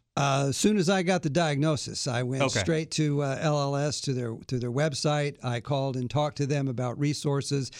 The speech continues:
Speaker 2: What'd you
Speaker 1: Uh,
Speaker 2: do? Like a, did, because you had mentioned you didn't really know much about leukemia and lymphoma before. Did you do, like, a Google search, or how did you connect,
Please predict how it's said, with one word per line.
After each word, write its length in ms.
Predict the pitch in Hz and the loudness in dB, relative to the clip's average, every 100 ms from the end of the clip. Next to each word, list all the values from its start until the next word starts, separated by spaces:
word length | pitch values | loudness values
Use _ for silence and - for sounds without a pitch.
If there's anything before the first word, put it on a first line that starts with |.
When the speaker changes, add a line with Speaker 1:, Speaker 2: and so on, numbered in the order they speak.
| - - - | -18 -8 4
Speaker 2:
What'd 200 | 214 185 | 6 6
you 60 | |
Speaker 1:
Uh, 40 | 196 | 4
Speaker 2:
do? 120 | 180 | 4
Like 220 | 143 120 | 2 0
a, 80 | 120 | -2
did, 500 | 110 151 135 131 160 | -4 -4 -4 -4 -4
because 260 | 147 160 | -2 0
you 120 | 139 165 | 0 0
had 80 | |
mentioned 400 | 170 214 - 165 | 2 2 2 -2
you 80 | 156 | -2
didn't 100 | 170 | -2
really 160 | 156 131 | 0 2
know 160 | 147 | 2
much 160 | 151 123 | 2 0
about 220 | 127 120 | 0 0
leukemia 340 | 117 135 127 120 | 0 0 0 2
and 100 | 113 | 0
lymphoma 400 | 107 131 120 104 | 0 0 0 -2
before. 320 | 101 151 123 | -2 0 0
Did 140 | 98 | -2
you 60 | 113 | -4
do, 160 | 123 | -2
like, 180 | 113 107 | -2 -2
a 100 | 107 | -4
Google 440 | 107 135 170 185 165 | 0 0 2 2 2
search, 360 | 175 180 - | 0 -2 -2
or 120 | 139 | -2
how 160 | 120 135 | 0 0
did 180 | 139 113 | 0 -2
you 80 | 127 | -4
connect, 460 | 135 131 131 - | -2 -2 -2 -8